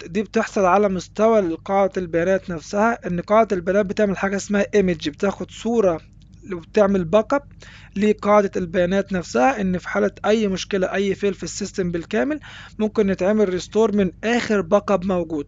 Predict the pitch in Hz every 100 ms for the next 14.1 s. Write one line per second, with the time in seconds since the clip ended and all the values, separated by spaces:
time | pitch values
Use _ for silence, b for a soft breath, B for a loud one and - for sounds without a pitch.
0 | - 180 190 196 180 170 190 190 - -
1 | 170 170 - - - - - - - -
2 | - B B B B B - 254 - 240
3 | 220 208 - 240 240 - 190 180 220 254
4 | 208 185 185 208 208 220 247 240 185 185
5 | 214 220 185 - 185 156 165 170 202 202
6 | 196 214 190 180 - - 196 190 190 -
7 | 180 185 240 - 214 214 202 190 196 220
8 | 214 185 - 180 190 180 190 185 240 226
9 | 190 - 185 190 202 190 202 202 196 B
10 | B B B B - 208 190 190 190 -
11 | 214 214 208 - 180 180 180 220 - 269
12 | 285 - B B B - 196 247 262 262
13 | 214 190 - 196 202 226 202 - 196 214
14 | 220